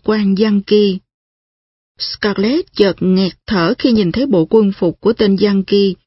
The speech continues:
Dù cô Pitty đã viết thư cho hay, họ đặt căn cứ ở Atlanta, nên đường phố thường đông nghẹt binh sĩ Yankee. Scarlett vẫn chưa quen với ý nghĩ là chiến tranh đã chấm dứt và tên sĩ quan ấy sẽ không đuổi bắt,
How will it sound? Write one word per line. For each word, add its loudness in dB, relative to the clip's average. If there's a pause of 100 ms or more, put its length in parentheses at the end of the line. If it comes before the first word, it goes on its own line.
(320)
Dù 4
cô 2
Pitty -2
đã 0 (100)
viết 0
thư 2
cho -4
hay, -2 (240)
họ 0
đặt -2
căn 0
cứ 2
ở -2
Atlanta, -2 (320)
nên 2
đường 2
phố -2 (120)
thường 2
đông 2
nghẹt -2
binh 2
sĩ -2
Yankee. 2 (320)
Scarlett -4
vẫn 2
chưa -2
quen 0
với 0
ý 2
nghĩ 0
là 0 (360)
chiến 2
tranh 0
đã 2
chấm 2
dứt 2 (280)
và 2
tên 2
sĩ 0
quan -2
ấy 0
sẽ -4
không 0
đuổi 2
bắt, -2